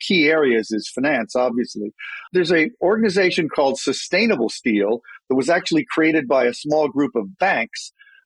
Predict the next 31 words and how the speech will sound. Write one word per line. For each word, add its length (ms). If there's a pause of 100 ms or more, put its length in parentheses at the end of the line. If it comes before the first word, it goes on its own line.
(180)
Talk 220
a 40
little 260
bit 160
about 340
the 80
significance 840
of 160
that. 320
I 100
believe 340
you've 240 (280)
had 200
a 60
lot 180
of 100
discussions 580
with 220
them. 240 (280)
Is 200
that 160
a 100
really 280
good 160
example 540
of 160
how 240
these 280
mutual 440
sets 300
of 100